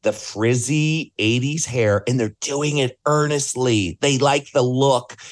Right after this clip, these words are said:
And I'm like, "Yes, I love it."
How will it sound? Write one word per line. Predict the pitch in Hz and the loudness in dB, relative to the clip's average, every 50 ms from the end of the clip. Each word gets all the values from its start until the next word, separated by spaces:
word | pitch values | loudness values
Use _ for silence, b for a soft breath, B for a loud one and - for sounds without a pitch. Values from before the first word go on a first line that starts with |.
| B B B B B B | B B B B B B
And | - 117 | -6 -4
I'm | 120 120 135 139 143 | -2 -2 -2 0 0
like, | 131 123 113 110 107 - - - - - - - | 0 0 0 -2 -4 -6 -14 -20 -20 -20 -18 -14
"Yes, | 104 101 104 104 104 101 90 90 - - - - - | -10 -6 -4 -4 -2 -4 -4 -4 -6 -4 -4 -4 -2
I | - 101 95 95 95 | 0 0 2 2 2
love | 95 98 98 98 101 101 98 95 101 107 98 90 | 2 2 2 2 2 2 4 4 2 2 2 0
it." | 101 98 92 87 - _ - - - - | 0 0 0 -2 -6 _ -10 -10 -10 -10